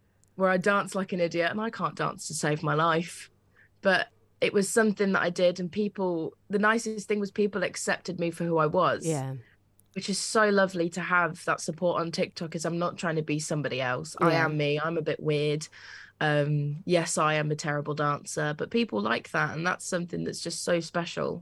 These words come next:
Speaker 1: and such a
Speaker 2: Yeah.
Speaker 1: rarity. Yeah.
Speaker 2: Um, so the song, to me, right, the key message of it would be that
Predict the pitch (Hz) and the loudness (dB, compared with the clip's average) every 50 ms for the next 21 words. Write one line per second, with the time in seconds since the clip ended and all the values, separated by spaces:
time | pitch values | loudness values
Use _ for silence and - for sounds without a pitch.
0 | 185 - - 165 165 - 165 160 143 160 151 156 156 151 151 - - - - - | -12 -10 -8 -4 0 0 0 2 2 2 2 2 2 2 0 -2 -6 -10 -14 -14
1 | - - - _ _ _ _ _ - - - - - - - - - - - 247 | -14 -14 -16 _ _ _ _ _ -20 -20 -12 -8 -8 -8 -8 -8 -12 -8 0 6
2 | 226 214 202 202 202 202 202 185 175 - _ - - - - 269 240 233 240 - | 10 10 12 12 12 10 10 8 8 6 _ -10 -6 4 8 8 10 10 8 8
3 | - 254 254 285 294 277 254 220 196 170 - _ _ _ _ _ _ - - _ | 10 12 12 12 12 12 12 10 6 2 -2 _ _ _ _ _ _ -10 -10 _
4 | - _ _ _ _ _ _ _ _ _ _ _ - - 220 220 220 233 240 233 | -10 _ _ _ _ _ _ _ _ _ _ _ -2 2 6 8 8 10 10 8
5 | 214 165 143 170 233 - _ _ - - 160 139 139 156 180 - - - 185 - | 8 6 4 4 2 -2 _ _ -2 2 2 4 4 2 -2 -4 -6 -8 -6 -2
6 | 214 190 175 170 175 165 175 - 170 156 139 - 160 139 127 139 135 135 - - | 2 4 6 6 6 4 2 0 -2 -2 -2 0 -2 -2 0 -2 -4 -4 -4 -2
7 | 160 151 135 - 151 147 139 135 131 - 139 120 117 - | -2 -2 -2 0 -2 -2 -2 -2 -2 -2 -2 -2 -4 -6